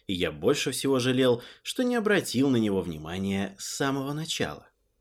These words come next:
Чёрт, да я вообще пропустил всё, что только можно.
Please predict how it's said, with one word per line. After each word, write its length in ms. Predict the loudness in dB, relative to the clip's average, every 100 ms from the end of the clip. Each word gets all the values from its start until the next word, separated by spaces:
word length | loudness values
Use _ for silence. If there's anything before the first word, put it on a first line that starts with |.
| _ _ -10
Чёрт, 500 | -2 6 8 6 2
да 80 | 2
я 280 | 4 4 2 -12 -20 -10
вообще 600 | 2 6 6 6 4 6
пропустил 640 | 6 6 4 2 4 4 4
всё, 420 | 2 8 10 10
что 220 | 8 2
только 340 | 6 6 6
можно. 520 | 8 8 6 2 -8